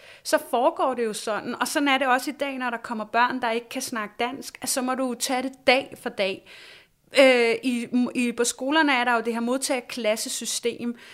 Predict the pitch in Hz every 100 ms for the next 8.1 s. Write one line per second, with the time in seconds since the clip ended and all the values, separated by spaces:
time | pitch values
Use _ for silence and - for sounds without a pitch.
0 | - 214 254 269 262 254 247 - 277 262
1 | 269 240 233 208 220 247 247 - 233 -
2 | 254 247 262 233 220 226 233 220 196 -
3 | - 214 202 226 320 - 302 254 226 240
4 | 226 247 254 226 214 240 254 220 240 247
5 | 247 240 226 226 233 233 220 214 208 -
6 | _ - - 226 220 240 247 - - -
7 | 254 233 226 247 - - 226 - - 226